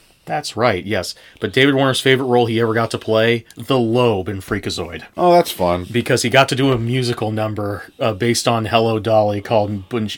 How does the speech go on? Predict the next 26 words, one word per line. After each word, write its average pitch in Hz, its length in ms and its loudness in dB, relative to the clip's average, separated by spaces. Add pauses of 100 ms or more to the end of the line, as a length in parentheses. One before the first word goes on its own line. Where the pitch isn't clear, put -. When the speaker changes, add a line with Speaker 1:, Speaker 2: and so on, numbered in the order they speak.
(180)
Speaker 1:
Bonjour, 110 680 2
Lobie. 98 540 -4
<laughs> - 1300 -8 (500)
And 135 160 2
he 175 80 6
cannot 151 720 6
sing 135 380 2
to 117 60 -2
save 120 280 2
his 113 160 -2
life, 113 400 2
but 104 160 -2
man, 113 360 0
is 110 120 -2
he 113 100 0
having 107 300 0
fun 107 200 -2
in 104 100 -6
that - 60 -6
Speaker 2:
That's 190 240 6
all 175 160 8
that 160 100 8
Speaker 1:
scene. 156 60 2
Speaker 2:
matters. 139 600 2
Speaker 1:
He's 123 180 0
Speaker 2:
That's 110 120 6